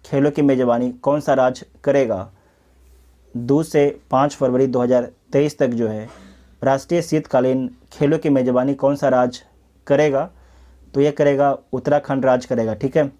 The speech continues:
कौन सा राज्य करेगा? उत्तराखंड राज्य करेगा। नेक्स्ट पॉइंट है सोने की एक समान कीमत लागू करने वाला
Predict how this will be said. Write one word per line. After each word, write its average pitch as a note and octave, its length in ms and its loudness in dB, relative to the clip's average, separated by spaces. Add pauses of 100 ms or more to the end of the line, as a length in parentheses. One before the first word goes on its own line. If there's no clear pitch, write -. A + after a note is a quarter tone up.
(100)
कौन B2 140 -4
सा C3+ 120 -2
राज्य C3+ 180 -2
करेगा? D3 280 -2 (500)
उत्तराखंड C#3+ 520 -2
राज्य C3 300 0 (380)
करेगा। A#2+ 540 0 (2250)
नेक्स्ट C#3 340 0
पॉइंट D#3+ 360 0
है D3+ 180 -10 (920)
सोने D3+ 400 0
की E3 200 -4 (120)
एक D#3 180 0
समान C#3 320 0
कीमत C3 460 -2 (160)
लागू C3 340 2
करने C#3 280 2
वाला A#2 280 0